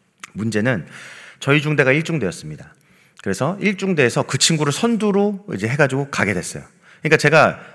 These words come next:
모든 전체 행군 대열에 맨 앞에서 시작을 했습니다. 분명히. 분명히 시작을 했는데, 그래서 어떻게 되겠어요? 이 친구가 점점점 처지는 거죠. 그러니까 계속해서 지나갑니다. 우리 중대원들 이백 몇십 명이 다 지나갔습니다.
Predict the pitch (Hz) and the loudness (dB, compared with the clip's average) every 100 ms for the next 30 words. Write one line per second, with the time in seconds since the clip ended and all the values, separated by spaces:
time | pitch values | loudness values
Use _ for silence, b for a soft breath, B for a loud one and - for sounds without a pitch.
0 | _ 127 226 233 220 208 180 - 135 139 | _ 4 4 4 4 4 2 0 -2 2
1 | 165 147 185 214 196 170 117 107 120 185 | 2 4 4 4 2 4 4 4 4 0
2 | - b b _ 139 160 160 131 143 - | -6 b b _ 6 6 4 -2 -2 -2
3 | 139 117 131 - 151 - 95 85 73 - | -2 -2 -4 -6 -12 -6 -6 -6 -8 -16
4 | B B B B - 180 247 226 - 208 | B B B B 0 4 6 6 4 4
5 | 196 196 214 196 190 285 - - b b | 6 6 6 6 8 6 2 -16 b b
6 | b - 117 110 139 123 107 127 131 104 | b 0 2 4 4 4 4 2 0 0
7 | 131 113 139 247 - _ - 143 170 147 | -2 0 0 -2 -8 _ -2 0 2 0
8 | 131 220 202 180 90 76 71 _ b b | 0 -2 0 -2 -2 -8 -12 _ b b
9 | b b b 196 202 190 - 160 226 226 | b b b 0 2 0 2 4 4 4
10 | 208 170 - 117 92 82 76 - b b | 0 0 0 0 0 -4 -8 -12 b b
11 | b b 143 156 156 139 147 160 156 147 | b b 0 0 2 0 4 4 4 2
12 | 117 123 147 127 113 - 123 117 104 - | 0 2 2 4 4 2 0 0 0 0
13 | 101 82 - 80 67 73 | -2 -2 -6 -10 -10 -16